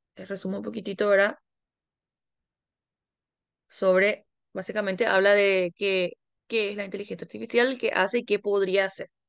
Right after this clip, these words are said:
Básicamente es así, ¿verdad? Entonces,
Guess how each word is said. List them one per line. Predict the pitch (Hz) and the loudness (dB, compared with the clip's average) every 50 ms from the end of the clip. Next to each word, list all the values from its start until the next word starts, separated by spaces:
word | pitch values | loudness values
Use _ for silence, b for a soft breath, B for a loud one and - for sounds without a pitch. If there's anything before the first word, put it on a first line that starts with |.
| _ _ | _ _
Básicamente | - 202 208 214 220 220 214 208 202 185 208 | -12 -12 -6 -4 -2 -2 -2 -2 -2 -2 -2
es | 202 190 - - | -2 -2 -4 -8
así, | 202 190 - - 139 - | -8 -8 -8 -10 -10 -10
¿verdad? | 104 - - _ _ _ _ _ _ _ _ _ _ _ _ _ _ _ _ _ _ _ _ _ _ _ _ _ _ _ _ _ _ _ _ _ _ _ _ _ _ _ _ _ _ _ _ _ _ _ _ _ _ - | -10 -10 -12 _ _ _ _ _ _ _ _ _ _ _ _ _ _ _ _ _ _ _ _ _ _ _ _ _ _ _ _ _ _ _ _ _ _ _ _ _ _ _ _ _ _ _ _ _ _ _ _ _ _ -8
Entonces, | - 240 247 226 - 247 240 233 240 - 262 269 269 - _ | -4 -4 -2 0 2 2 2 2 2 2 2 0 0 -4 _